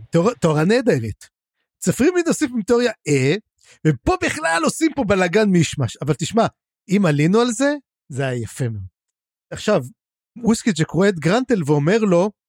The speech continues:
"אני רואה שכל החבר'ה שהיו איתך בקפוסטן כבר לא פה." למעשה,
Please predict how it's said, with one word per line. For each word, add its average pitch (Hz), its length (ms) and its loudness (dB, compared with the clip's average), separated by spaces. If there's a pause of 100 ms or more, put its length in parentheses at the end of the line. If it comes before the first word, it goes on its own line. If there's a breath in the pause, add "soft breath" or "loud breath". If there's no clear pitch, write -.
(260)
"אני 160 120 2
רואה 190 120 4
שכל 226 300 0
החבר'ה 214 280 0
שהיו 185 260 2
איתך 226 220 -2 (100)
בקפוסטן 160 1000 0 (720)
כבר 147 180 0
לא 226 220 4
פה." 110 160 -2 (640)
למעשה, 151 720 0